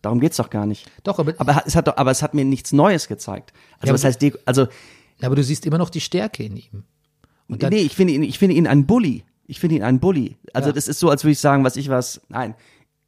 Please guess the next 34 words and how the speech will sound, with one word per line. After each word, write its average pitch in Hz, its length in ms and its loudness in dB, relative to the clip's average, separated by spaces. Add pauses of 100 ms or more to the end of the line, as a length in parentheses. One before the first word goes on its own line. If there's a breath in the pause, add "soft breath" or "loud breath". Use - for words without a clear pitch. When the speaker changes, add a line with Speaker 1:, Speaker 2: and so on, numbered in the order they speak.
(100)
Speaker 1:
ein, 120 140 -2
er - 140 -4
ist - 100 -4
ein 127 100 0
furchtbarer 139 440 2
Bully 143 320 2
und 110 60 -2
deshalb 127 260 -2
ist 123 100 -6
er 135 80 0
für 135 120 0
mich 135 160 2
überhaupt 127 180 2
nicht 117 160 -6
stark. 151 260 0
Ich 95 120 -10
sehe 120 120 -4
überhaupt 117 220 0
keinen 113 160 0
Leader 143 260 2
in 95 120 0
ihm 110 160 2
oder 104 160 0
irgendwas 127 400 -2
oder 107 180 -2
was 110 160 -4
Wählbares. 110 640 -2 (560 soft breath)
Trotzdem 180 480 0
in 139 160 0
diesem 190 480 2
Duell, 127 420 0
in 135 160 0
dem, 143 200 2
wa-, 139 60 0